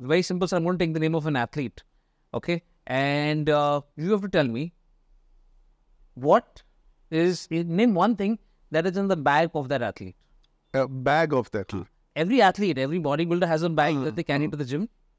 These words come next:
Speaker 1: Yeah?
Speaker 2: Huh.
Speaker 1: What is the one thing that is there in their gym bag?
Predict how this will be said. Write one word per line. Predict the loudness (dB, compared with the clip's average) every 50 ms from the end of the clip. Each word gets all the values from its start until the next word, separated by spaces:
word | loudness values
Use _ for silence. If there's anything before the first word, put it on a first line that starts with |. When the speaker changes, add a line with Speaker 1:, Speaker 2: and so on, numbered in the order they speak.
| _ _ _ _ _ _ _ _ _
Speaker 1:
Yeah? | -4 -4 -4 -4 _ _
Speaker 2:
Huh. | -6 -6 -6 -6 -6 -8 _
Speaker 1:
What | 0 2 2
is | 2
the | 2 2
one | 2 2 2
thing | 0 0 0
that | 0 0 0
is | 0 -2 -2
there | 0 0 0 0 -2 -6 _ _ _ _ _ _ -6
in | -4 -2
their | 0 0 0
gym | 0 -2 -2 -2
bag? | -2 -4 -6 -6